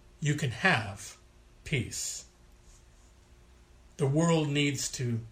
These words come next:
hear that message, hear this message. The rioting and everything, I can understand the peaceful protest of the horrible thing that's happened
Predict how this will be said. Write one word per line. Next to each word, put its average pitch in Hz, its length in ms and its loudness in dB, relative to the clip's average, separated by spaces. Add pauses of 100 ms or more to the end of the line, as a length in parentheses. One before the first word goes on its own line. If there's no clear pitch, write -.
(420)
hear 175 260 4
that 143 240 2
message, 127 560 0
hear 160 240 6
this 139 300 0
message. - 680 -8 (1160)
The 139 100 -6
rioting 151 680 8
and 143 100 4
everything, 147 520 4
I 156 100 6
can 170 220 2
understand 160 580 4
the 147 60 0
peaceful 160 480 2
protest 151 880 2 (1700)
of 143 120 -2
the 139 60 4
horrible 151 480 6
thing 147 340 4
that's 143 180 4
happened 127 760 4